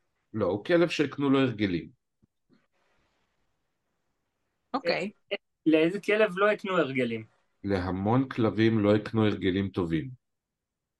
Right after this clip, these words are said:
Speaker 3: נכון.
Speaker 2: אתם רוצים
Speaker 1: סבבה?
Speaker 2: לשמוע משהו מצחיק?
Speaker 1: תמיד.
Speaker 2: הזכרתם לי,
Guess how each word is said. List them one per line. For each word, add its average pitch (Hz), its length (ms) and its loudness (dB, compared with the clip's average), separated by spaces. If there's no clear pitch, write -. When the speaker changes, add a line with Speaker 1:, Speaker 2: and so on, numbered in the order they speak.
Speaker 3:
נכון. 139 360 0
Speaker 2:
אתם 190 80 -4
רוצים - 240 4
Speaker 1:
סבבה? 139 100 4
Speaker 2:
לשמוע 190 240 4
משהו 202 200 0
מצחיק? 226 520 0
Speaker 1:
תמיד. 170 400 -2
Speaker 2:
הזכרתם 202 560 0
לי, 180 440 -4